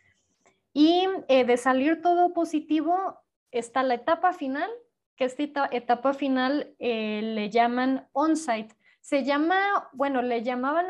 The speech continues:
on-site porque quería decir que el candidato tenía que ir a la oficina de la empresa y tener ahí una serie de actividades o sesiones con diferentes miembros del equipo.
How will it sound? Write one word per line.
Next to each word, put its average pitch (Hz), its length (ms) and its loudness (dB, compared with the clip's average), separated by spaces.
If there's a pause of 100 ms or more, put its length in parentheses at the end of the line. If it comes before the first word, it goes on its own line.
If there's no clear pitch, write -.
on-site 339 540 -2
porque 277 280 -4
quería 226 280 -2
decir 285 360 -4
que 330 100 -2
el 320 120 -2
candidato 247 640 -2
tenía 247 320 -2
que 311 320 -2
ir 294 360 2
a 285 280 2
la 349 280 2
oficina 277 720 -2
de 302 120 -2
la 254 100 -4
empresa 233 540 -6 (320)
y 262 140 -2
tener 247 360 0
ahí 262 220 4
una 269 220 0
serie 269 340 0
de 294 120 0
actividades 254 920 0
o 254 60 -4
sesiones 233 580 -4
con 247 200 0
diferentes 220 720 -2
miembros 226 720 -2
del 226 180 -2
equipo. 226 480 -6